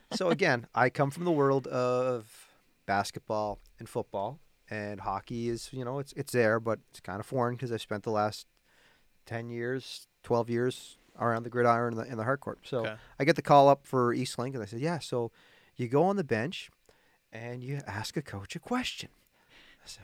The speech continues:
Speaker 1: "Oh, okay. All right. That sounds, that sounds kinda easy, or I guess. I don't know. I'm nervous." So Saint John has just allowed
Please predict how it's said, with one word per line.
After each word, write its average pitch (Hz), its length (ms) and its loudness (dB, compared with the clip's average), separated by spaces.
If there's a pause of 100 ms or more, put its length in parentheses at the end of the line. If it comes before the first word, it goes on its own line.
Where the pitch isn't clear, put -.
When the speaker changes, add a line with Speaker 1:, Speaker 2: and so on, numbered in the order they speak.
(140)
Speaker 1:
"Oh, 185 280 -10
okay. 143 500 -6 (260)
All 147 80 -8
right. 151 300 -4
That - 160 -8
sounds, 113 440 -6 (180)
that - 140 -18
sounds 110 340 -6
kinda 101 280 -6
easy, 127 460 -8
or 107 180 -4
I 113 60 -4
guess. 113 400 -4
I 123 60 -6
don't 131 100 -6
know. 120 260 -8 (400)
I'm 117 40 -8
nervous." 113 380 -2 (1200)
So - 160 -10
Saint 170 280 -2
John 143 360 4
has 123 220 -2
just - 260 -4
allowed 113 460 2